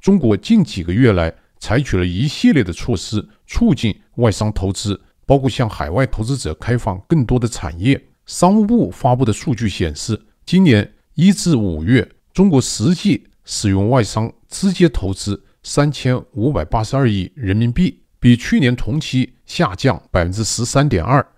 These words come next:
你看，中国过去三年外商直接投资啊，F D I一直是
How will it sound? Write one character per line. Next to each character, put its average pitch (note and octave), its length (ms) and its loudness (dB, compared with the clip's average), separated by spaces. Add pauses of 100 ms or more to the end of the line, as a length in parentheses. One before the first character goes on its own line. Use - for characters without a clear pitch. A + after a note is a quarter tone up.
(120)
你 B2 100 0
看， D3+ 140 4
中 A#3+ 240 0
国 C#3+ 100 0
过 G#2+ 140 -4
去 - 140 -4
三 D#3+ 200 0
年 F#2 240 0 (280)
外 F3+ 120 2
商 D#3 160 2
直 F#3+ 160 -2
接 G3+ 120 4
投 A2+ 200 -2
资 G#2+ 160 -2
啊 F#2+ 140 2 (240)
，F C#3+ 220 0
D D3 160 2
I C#3+ 120 2 (280)
一 A#3 220 8
直 A2+ 180 -4
是 G#2+ 260 -6